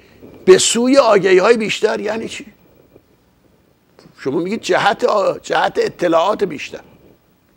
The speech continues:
جهت معنی نداره اینجا. بنویسید برای، برای آگاهی بیشتر.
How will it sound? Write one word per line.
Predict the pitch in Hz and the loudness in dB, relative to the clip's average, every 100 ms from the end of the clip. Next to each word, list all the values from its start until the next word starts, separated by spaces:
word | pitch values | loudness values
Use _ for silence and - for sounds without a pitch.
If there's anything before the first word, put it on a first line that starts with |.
| _ _ _ _ _ _ _ _ _ _ _ _ _ _ _ _ _ _ | _ _ _ _ _ _ _ _ _ _ _ _ _ _ _ _ _ _
جهت | - 131 143 - 185 - | -12 -8 -6 -6 -8 -6
معنی | 208 190 | -6 -4
نداره | 190 185 180 170 | -4 -4 -4 -6
اینجا. | 156 - 120 - | -6 -10 -16 -14
بنویسید | - 180 311 277 | -10 -10 -10 -4
برای، | - 170 160 - 202 233 233 - - _ _ _ _ _ _ - _ _ _ _ _ | -2 0 0 2 2 2 -2 -4 -16 _ _ _ _ _ _ -20 _ _ _ _ _
برای | 175 180 226 254 | 0 2 4 4
آگاهی | 202 180 190 202 | 2 0 0 -2
بیشتر. | 185 - - | -4 -10 -10